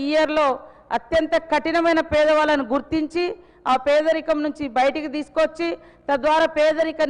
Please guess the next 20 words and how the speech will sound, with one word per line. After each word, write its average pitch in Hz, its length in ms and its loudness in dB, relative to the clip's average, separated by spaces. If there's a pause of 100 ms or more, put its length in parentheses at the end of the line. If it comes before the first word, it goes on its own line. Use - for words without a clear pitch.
నిర్మూలనకు 330 600 0 (540)
మా 262 140 2 (160)
సెర్ఫ్ 311 340 0
సంస్థ 302 300 -2 (140)
ద్వారా 311 280 2 (440)
ముఖ్యమంత్రి 311 640 0
గారి 302 180 2
యొక్క 294 200 0 (140)
ఆలోచన 311 380 0 (140)
అనుసారం 302 440 2 (380)
నిర్వహించడం 277 560 2
జరుగుతుంది 254 560 2
అధ్యక్ష. 208 280 -4 (560)
అట్లనే 330 380 0 (600)
మరి 277 160 0 (340)
మహిళా 320 300 2
సంఘాలకు 311 680 0
సంబంధించి 277 420 -4
మీరు 262 200 -2
చూస్తే 269 300 -2